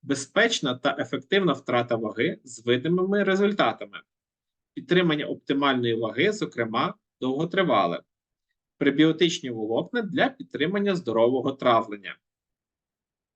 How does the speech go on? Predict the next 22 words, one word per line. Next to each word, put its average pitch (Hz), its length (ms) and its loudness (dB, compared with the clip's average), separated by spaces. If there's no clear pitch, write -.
Раціон 143 580 4
для 131 180 4
собак 123 680 0
великих 147 480 2
порід 123 320 -2
Hill 185 420 2
Science 123 600 -2
Plan 143 280 0
Healthy 175 400 2
Mobility 147 760 0
Large 139 480 0
Breed 131 300 -2
Adult 120 440 0
спеціально 165 720 -2
розроблений 127 680 -2
для 156 320 -2
підтримки 143 580 -4
здоров'я 117 420 0
суглобів 123 680 0
та 214 180 0
активного 185 640 0
життя. 170 460 -2